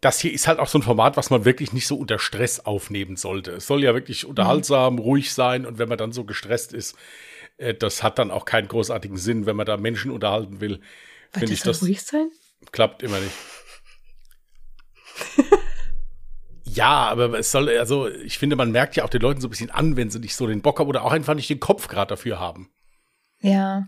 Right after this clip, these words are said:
Speaker 1: Ja, das merkt man ja und deswegen
Speaker 2: Ja gut,
Speaker 1: ist
Speaker 2: wenn's
Speaker 1: es
Speaker 2: danach geht, dann wär ich so gut wie nie live. <laughs>
Speaker 1: Ja, aber,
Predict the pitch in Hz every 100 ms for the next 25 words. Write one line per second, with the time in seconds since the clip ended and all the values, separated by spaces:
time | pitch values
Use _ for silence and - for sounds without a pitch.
0 | _ 107 113 131 117 - 117 113 135 -
1 | - 101 107 101 104 107 113 135 190 214
2 | 170 208 196 165 180 240 247 - 262 262
3 | 262 - 214 214 202 202 202 202 202 196
4 | 196 202 202 202 - 320 214 208 - 196
5 | 202 185 220 190 185 - - 208 254 214
6 | - - 262 - - - - - 359 -
7 | _ _ _ _ _ _ _ - - -
8 | - _ _ _ _ _ _ - - -
9 | - - - - - - 87 117 123 131
10 | 123